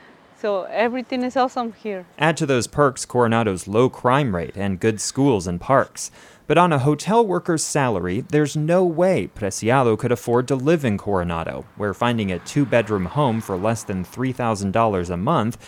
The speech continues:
Speaker 2: is a steal as soon as she's off work.
Speaker 1: I just feel that I have to leave and come back to my home. But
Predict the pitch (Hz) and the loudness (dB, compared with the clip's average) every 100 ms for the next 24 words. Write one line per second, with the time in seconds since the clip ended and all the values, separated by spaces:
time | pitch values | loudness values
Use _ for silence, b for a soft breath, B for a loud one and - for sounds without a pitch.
0 | B - 123 123 - - 170 110 - - | B -6 -2 -2 -2 0 0 0 -4 -18
1 | _ 101 - 147 175 202 190 170 143 147 | _ -10 -4 0 2 0 -2 0 2 0
2 | - 113 90 - - - 214 220 196 240 | 0 0 0 -6 -20 -4 0 0 0 -6
3 | - 247 233 220 214 190 185 - 214 247 | 2 4 4 6 4 2 -6 0 2 2
4 | 226 - - - - - - - - 226 | -2 -2 -20 -20 -20 -20 -20 -16 -2 2
5 | 226 277 285 254 226 254 233 220 - 208 | 6 6 4 0 0 0 2 0 -2 -8
6 | 190 202 160 - - - - 202 240 | -8 -8 -12 -14 -20 -20 -8 4 4